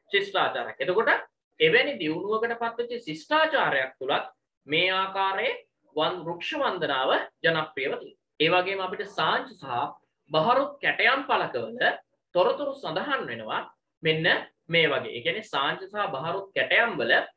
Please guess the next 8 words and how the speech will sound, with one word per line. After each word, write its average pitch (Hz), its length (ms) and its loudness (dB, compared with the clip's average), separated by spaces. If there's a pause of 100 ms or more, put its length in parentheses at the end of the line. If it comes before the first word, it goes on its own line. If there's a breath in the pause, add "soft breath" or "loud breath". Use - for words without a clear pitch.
(280)
අපිට 185 260 0
මේ 160 160 4
වගේ 170 280 0
තොරතුරු 175 360 2
විශාල 208 380 2
ප්‍රමාණයක් 160 540 0 (320)
අන්තර්ගත 160 580 -2
වීමක් 143 400 -4